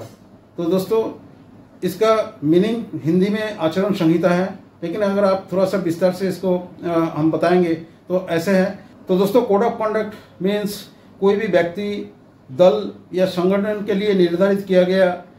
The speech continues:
सामाजिक व्यवहार, नियम और उत्तरदायित्व के समूह को ही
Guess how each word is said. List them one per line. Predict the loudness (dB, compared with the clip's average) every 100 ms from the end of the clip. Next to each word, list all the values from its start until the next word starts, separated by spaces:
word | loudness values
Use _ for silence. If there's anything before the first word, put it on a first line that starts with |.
| -18
सामाजिक | -4 0 2 2 0
व्यवहार, | 2 4 4 2 -2 -14 _ -8 2
नियम | 4 4 2 -2 -8 -20 -20 -20 -20 -4
और | 0 0 -2 -10 -20 -20 -16 -10
उत्तरदायित्व | -2 0 4 2 2 -2 -2 -4 -14 -20 _ -20 _ -8
के | -2 0
समूह | 2 4 4 4
को | 2
ही | 0